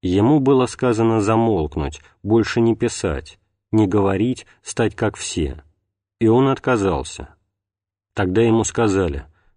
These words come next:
«Вы уже были в тюрьме, в лагере, разве вы не понимаете, что мы можем с вами сделать?»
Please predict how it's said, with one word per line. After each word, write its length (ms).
«Вы 220
уже 340
были 300
в 140
тюрьме, 600
в 140
лагере, 640
разве 380
вы 140
не 100
понимаете, 840
что 300
мы 140
можем 320
с 100
вами 260
сделать?» 560